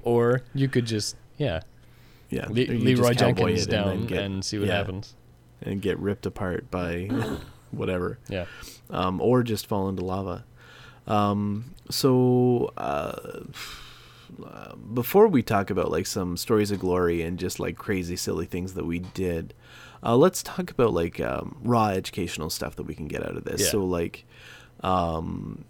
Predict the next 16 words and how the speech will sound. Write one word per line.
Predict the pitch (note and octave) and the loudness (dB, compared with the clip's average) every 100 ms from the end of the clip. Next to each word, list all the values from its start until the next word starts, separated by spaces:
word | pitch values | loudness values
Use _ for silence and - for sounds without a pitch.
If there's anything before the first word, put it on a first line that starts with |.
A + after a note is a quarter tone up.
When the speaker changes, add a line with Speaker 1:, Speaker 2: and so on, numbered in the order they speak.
| - | -6
Speaker 2:
some | - - A#2 A2 G#2 | 0 2 2 0 -2
really | A2+ C3+ C3+ B2 | 4 4 6 2
cool | - B2+ A2 | 0 -2 -2
things, | - F#2+ E2+ E2 - - - - | -2 -2 -2 -4 -8 -10 -12 -8
uh, | E2 D#2+ | -4 -2
that | D2+ F2 | -2 -4
come | A2+ G2 | -4 -2
out | F#2 | -2
of | F2+ | -2
this | F#2 - | -2 -2
game, | F#2 F2 E2+ | -2 -2 -2
like, | E2+ E2 - | -4 -4 -4
uh, | C#2+ G1+ G1+ - - - - - - | -4 -4 -6 -8 -10 -12 -12 -12 -10
uh, | - | -8
spatial | - D3 D3 C#3+ | 0 2 4 2
awareness | A#2 F#2+ F2+ G2 - | 4 2 2 -2 -6